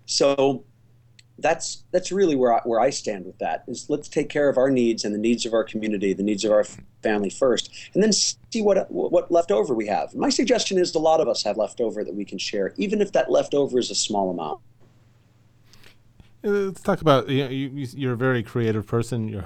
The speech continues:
Speaker 2: you, for a, uh, rock star, you haven't mentioned your music at all, uh, for example, but you're a very creative <laughs> person, and, uh, and you're involved in this, whether it's your activism or whether it's your music or it's your, uh, your, your, well, your movies and, and, uh,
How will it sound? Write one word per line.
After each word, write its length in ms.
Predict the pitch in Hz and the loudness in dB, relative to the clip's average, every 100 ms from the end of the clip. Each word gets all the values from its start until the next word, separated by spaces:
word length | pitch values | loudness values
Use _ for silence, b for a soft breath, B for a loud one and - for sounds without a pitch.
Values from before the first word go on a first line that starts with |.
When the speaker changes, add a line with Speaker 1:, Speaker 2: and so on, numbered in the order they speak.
| - | -10
Speaker 2:
you, 280 | 120 117 117 - - 123 | -12 -10 -16 -18 -12 -12
for 240 | - 123 110 | -2 0 2
a, 160 | 104 | 2
uh, 100 | 98 | 0
rock 240 | 98 117 - | 2 0 0
star, 240 | - 98 | -2 0
you 140 | 101 | 0
haven't 240 | 104 113 104 | 0 0 0
mentioned 340 | 110 - 101 | 0 0 -2
your 100 | 101 | 0
music 400 | 98 117 104 92 | 2 2 0 -6
at 80 | 101 | -4
all, 280 | 110 104 - B B 101 | -2 -2 -6 B B -8
uh, 140 | 123 107 | -4 -4
for 220 | - 117 | -2 -2
example, 340 | 104 117 127 | 0 -2 0
but 140 | 135 135 | 2 4
you're 140 | 131 | 4
a 20 | |
very 240 | 127 156 143 | 8 8 8
creative 480 | - 147 131 123 110 | 6 8 8 6 6
<laughs> 40 | |
person, 400 | 156 139 123 120 - B B B 135 | 6 6 6 2 2 B B B 2
and, 380 | 156 143 135 | 4 4 6
uh, 240 | 135 131 113 B B B - | 6 6 4 B B B -2
and 340 | 139 131 120 | 4 4 4
you're 220 | 135 131 | 2 4
involved 360 | 127 123 120 107 | 4 4 2 0
in 120 | 104 | 0
this, 260 | 139 170 - | 2 2 2
whether 180 | 120 117 | 0 0
it's 160 | 98 | -2
your 120 | 113 | 0
activism 560 | 127 - 135 127 131 123 | 0 0 -2 0 0 0
or 100 | 98 | -2
whether 300 | 95 92 98 | -4 -6 -8
it's 120 | 90 | -8
your 100 | 98 | -6
music 380 | 104 135 143 - | -2 -2 -2 -4
or 120 | 95 | -8
it's 180 | 92 - | -8 -8
your, 220 | 98 92 | -8 -6
uh, 200 | 95 92 | -8 -8
your, 180 | 92 95 | -10 -10
your, 160 | 90 98 - | -8 -10 -10
well, 160 | 101 95 | -8 -8
your 120 | 90 | -4
movies 440 | 101 120 139 135 | -4 -2 -4 -4
and, 320 | 98 92 101 - | -4 -4 -6 -12
and, 420 | - 113 98 95 | -8 -2 -2 -2
uh, 280 | 95 95 | -6 -8